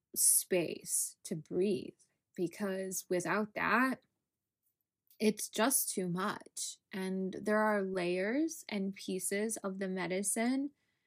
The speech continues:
that are integrated with each other.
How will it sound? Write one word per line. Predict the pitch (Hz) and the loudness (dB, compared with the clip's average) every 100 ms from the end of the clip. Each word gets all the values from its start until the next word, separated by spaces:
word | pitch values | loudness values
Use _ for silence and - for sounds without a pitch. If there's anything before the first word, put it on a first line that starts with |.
| _ _ _ _ _ _ _ _ _ _ | _ _ _ _ _ _ _ _ _ _
that | 220 196 214 208 | -4 2 6 6
are | 190 208 - | 4 2 2
integrated | - 226 277 226 214 202 190 | 4 6 6 4 4 4 4
with | 190 196 | 2 0
each | 190 175 - - | 0 -4 -6 -4
other. | 190 185 - - 196 | -2 -2 -6 -10 -16